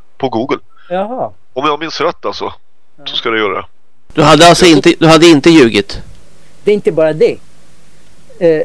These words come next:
Speaker 2: vänta en stund. Ja,
Speaker 1: Ja,
Speaker 2: här.
Speaker 1: själv.
Speaker 2: Svenska, svenska U D hemliga dokument. Jag skriver Ahmed Rami U-, U D dokument.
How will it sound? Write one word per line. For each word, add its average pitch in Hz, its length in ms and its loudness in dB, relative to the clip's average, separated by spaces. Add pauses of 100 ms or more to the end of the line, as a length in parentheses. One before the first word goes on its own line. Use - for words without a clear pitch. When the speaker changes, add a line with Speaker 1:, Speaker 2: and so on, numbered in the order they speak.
Speaker 2:
vänta 175 360 -10
en 139 100 -12
stund. 123 260 -14 (960)
Ja, 214 80 0
Speaker 1:
Ja, 226 60 4
Speaker 2:
här. 233 260 -2
Speaker 1:
själv. 127 160 -4 (100)
Speaker 2:
Svenska, 247 600 -4
svenska 226 500 -4
U 214 200 -2
D 214 160 0
hemliga 196 440 -2
dokument. 143 440 -8 (320)
Jag 196 140 -4
skriver 214 340 -4
Ahmed 196 380 -6
Rami 220 340 -2
U-, 196 260 -8
U 185 380 -10
D 196 180 -2
dokument. 156 540 -16